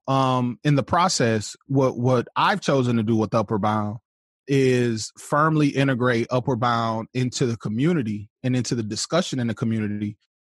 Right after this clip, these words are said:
as an advocate for low-income and first-generation students, as a, a dot connector for our students and families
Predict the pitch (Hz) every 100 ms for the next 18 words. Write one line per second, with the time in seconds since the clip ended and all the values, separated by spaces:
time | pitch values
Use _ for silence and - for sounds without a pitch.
0 | _ 123 123 117 127 151 143 139 117 131
1 | 120 120 117 104 120 110 127 117 113 110
2 | 107 104 - 107 - 110 104 101 - _
3 | _ _ - 127 120 120 117 113 113 135
4 | 147 - 131 123 - 113 - 131 117 110
5 | - 196 175 123 - - - - 127 -
6 | 180 208 160 117 113 107